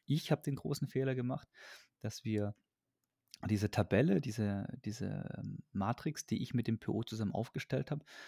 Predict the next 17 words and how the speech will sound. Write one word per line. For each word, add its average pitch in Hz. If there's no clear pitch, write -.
dass -
wir 113
die 120
dem 117
Team 123
vorgestellt 107
haben 113
und 113
sie -
gefragt 113
haben, 117
was 110
sie 117
denn 110
davon 104
halten. 113
Ja? 123